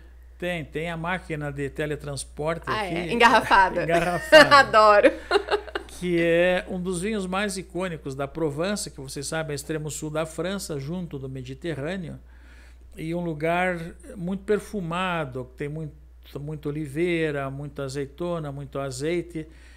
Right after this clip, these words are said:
Speaker 1: mas, sobretudo, muitas flores, muitos temperos e, e perfumes de toda a ordem. A Provence, então, é um lugar ensolarado, muito perfumado e,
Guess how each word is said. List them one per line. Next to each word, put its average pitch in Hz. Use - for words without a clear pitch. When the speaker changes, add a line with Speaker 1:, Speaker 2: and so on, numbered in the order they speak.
Speaker 1:
mas, 156
sobretudo, 180
muitas 165
flores, 160
muitos 160
temperos 156
e, 156
e 143
perfumes 160
de 139
toda 147
a 143
ordem. 156
A 143
Provence, 151
então, 175
é -
um -
lugar 165
ensolarado, 175
muito 190
perfumado 165
e, 151